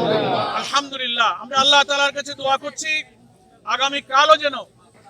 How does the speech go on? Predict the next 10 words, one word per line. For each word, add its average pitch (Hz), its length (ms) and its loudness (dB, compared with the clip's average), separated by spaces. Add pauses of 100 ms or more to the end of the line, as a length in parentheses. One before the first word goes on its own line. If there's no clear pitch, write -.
(140)
মহান 277 280 2
আল্লাহ 294 280 4
আমাদের 294 280 0
প্রতি 294 240 -8
দয়া 294 340 6
করে, 254 320 -4
ক্ষমা 294 440 -2
করে, 254 300 -6
করুণা 320 460 2
করে 247 260 -2